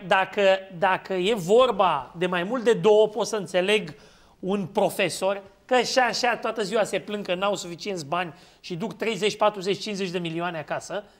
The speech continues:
da? Un profesor universitar, și, uh, încă ceva. De ce? Că în învățământ se taie frunză la câini și au foarte mult timp liber.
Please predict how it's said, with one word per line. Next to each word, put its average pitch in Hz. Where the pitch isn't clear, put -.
da? 196
Un 175
profesor 175
universitar, 180
și, 277
uh, 226
încă 262
ceva. 202
De 240
ce? -
Că -
în 302
învățământ 277
se 254
taie 269
frunză 226
la 208
câini 262
și 262
au 254
foarte 240
mult 240
timp 226
liber. 143